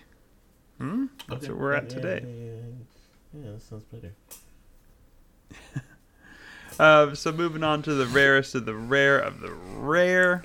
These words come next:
Speaker 1: we've got World Series champs,
Speaker 2: Okay.
Speaker 1: which is to win a World Series in March to October.
Speaker 2: Okay.
Speaker 1: And that is, that's, like, their franchise mode. Um,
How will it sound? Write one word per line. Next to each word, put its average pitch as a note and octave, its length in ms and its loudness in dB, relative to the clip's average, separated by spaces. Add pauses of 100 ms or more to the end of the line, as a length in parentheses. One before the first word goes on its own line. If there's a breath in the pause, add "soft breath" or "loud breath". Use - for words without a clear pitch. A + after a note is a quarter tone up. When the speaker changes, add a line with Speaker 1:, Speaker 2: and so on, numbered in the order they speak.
Speaker 1:
we've C3 160 -6
got A#2+ 240 2
World C3 280 0
Series A#2+ 380 -4
champs, C#3 560 -4 (340 loud breath)
Speaker 2:
Okay. G#2+ 200 -8
Speaker 1:
which C3 100 -6
is B2 160 -6
to A#2+ 300 -4
win D3 480 0
a - 180 -4
World B2 460 -2
Series C3 600 -2
in G#2 400 -12
March A2 580 -4
to C#3+ 180 0
October. G2 640 -6 (1120 soft breath)
Speaker 2:
Okay. G2 380 -10 (340)
Speaker 1:
And A2+ 120 -10
that B2+ 440 -2 (1120)
is, A2 400 -8
that's, A#2+ 220 -4
like, A#2 140 -6
their A2 100 -6
franchise G2+ 580 -8
mode. F#2+ 280 -10 (720 soft breath)
Um, G2+ 600 -6